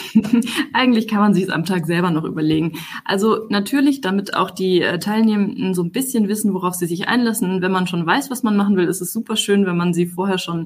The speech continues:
einträgt. Auf unserer, ähm, Homepage kommunalcamp R L P punkt D E ist da auch ein Link, wo man quasi schon, ne, Titel und eine kurze Beschreibung der Session eintragen kann. Und dann hat man schon mal einen kleinen Überblick, was aktuell schon geplant ist.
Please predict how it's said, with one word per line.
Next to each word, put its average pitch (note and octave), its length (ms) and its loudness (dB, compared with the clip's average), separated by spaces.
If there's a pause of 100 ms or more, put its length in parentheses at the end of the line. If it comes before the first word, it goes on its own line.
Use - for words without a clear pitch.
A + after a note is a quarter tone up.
(340)
einträgt. B3 580 0
Auf F#3+ 140 -6
unserer, E3+ 580 0
ähm, E3+ 300 0
Homepage G3+ 400 -2
kommunalcamp F3+ 680 -2 (280)
R - 160 -6
L - 60 -6
P - 200 -2
punkt F#3 340 -6
D E3+ 220 4
E E3+ 60 0 (360)
ist F#3 220 -4
da - 100 -4
auch - 220 -2
ein D#3 260 -2 (160)
Link, A3+ 380 4
wo E3+ 40 -6
man D#3+ 200 0
quasi D#3+ 280 -4
schon, D#3+ 300 -2
ne, G#3 240 0
Titel F#3 320 -2
und - 60 -2
eine D#3+ 100 -2
kurze F#3+ 300 -4
Beschreibung E3 460 0
der D#3+ 100 -4
Session - 260 -4
eintragen F#3 480 0
kann. F#3 260 -2
Und E3 120 -2
dann E3 160 -2
hat - 100 -6
man F3 140 0
schon E3+ 160 -4
mal D#3+ 80 2
einen - 100 -2
kleinen E3 260 -2
Überblick, F#3+ 540 0 (260)
was - 200 -2
aktuell - 400 -4
schon - 160 -6
geplant A#3+ 420 -2
ist. - 260 -4